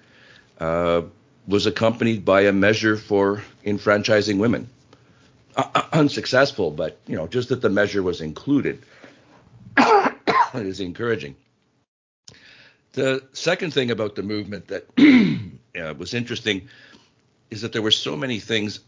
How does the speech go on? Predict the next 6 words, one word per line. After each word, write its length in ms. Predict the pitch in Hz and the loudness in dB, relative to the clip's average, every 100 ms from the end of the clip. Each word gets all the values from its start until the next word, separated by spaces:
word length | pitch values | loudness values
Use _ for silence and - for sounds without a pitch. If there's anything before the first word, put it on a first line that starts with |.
| - | 0
other 300 | 123 123 120 | 0 2 2
than 240 | 92 90 | 0 -2
votes 640 | 85 85 110 - - - - _ _ _ _ _ _ | -2 2 2 0 -10 -12 -12 _ _ _ _ _ _
that 180 | 98 82 | -6 -2
women 280 | 98 85 82 | -2 -4 -4
lacked. 500 | 82 67 - - | -6 -8 -14 -20